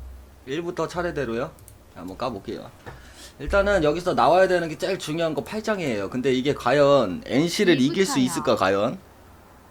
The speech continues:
Speaker 1: 어? 여기에서 만약에 팔 장 나오면은 엔씨 이기는 거예요, 오늘.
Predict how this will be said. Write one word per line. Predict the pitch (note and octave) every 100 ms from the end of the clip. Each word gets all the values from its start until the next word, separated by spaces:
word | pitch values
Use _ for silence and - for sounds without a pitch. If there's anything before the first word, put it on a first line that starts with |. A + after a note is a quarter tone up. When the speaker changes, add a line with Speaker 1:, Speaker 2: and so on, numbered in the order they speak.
| - - - -
Speaker 1:
어? | G#2+ C#3+ -
여기에서 | C#3 G3+ A3 G3
만약에 | D3+ F#3+ F3 F3+
팔 | A3 A#3+
장 | A#3 D#3+
나오면은 | C3 E3+ E3+ E3+ E3 C3+ F#2 -
엔씨 | B2+ E3 C#3+
이기는 | B2 D#3+ F3 C3
거예요, | G#2 E2 B1+
오늘. | E2 D#2